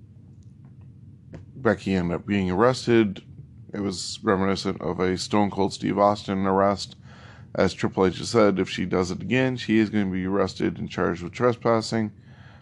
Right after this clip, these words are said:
because she is suspended. And so she got taken away, and then Ronda helped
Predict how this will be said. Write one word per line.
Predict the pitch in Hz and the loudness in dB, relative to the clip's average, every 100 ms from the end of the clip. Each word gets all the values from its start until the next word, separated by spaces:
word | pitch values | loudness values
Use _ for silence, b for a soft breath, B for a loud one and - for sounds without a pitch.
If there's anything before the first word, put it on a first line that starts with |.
| B | B
because | - 92 85 | -4 -2 -2
she | - 92 | -2 0
is | 92 85 | 0 -2
suspended. | - - 127 117 104 95 - B B B B | -10 -2 0 2 0 -2 -8 B B B B
And | - 92 90 | -2 0 -2
so | 90 98 95 92 87 - B B B - - | 0 2 4 4 0 -6 B B B -18 -6
she | - 113 | 0 6
got | 110 101 | 4 4
taken | 107 92 92 | 0 0 -2
away, | 92 95 98 98 - B B B - | 0 2 2 0 -6 B B B -4
and | 98 95 | 0 2
then | 95 95 98 95 90 - B B B B - - | 2 2 2 0 -4 -14 B B B B -20 2
Ronda | 101 127 117 104 92 B B B | 6 8 6 4 2 B B B
helped | - 104 90 - - | 2 4 4 -2 -18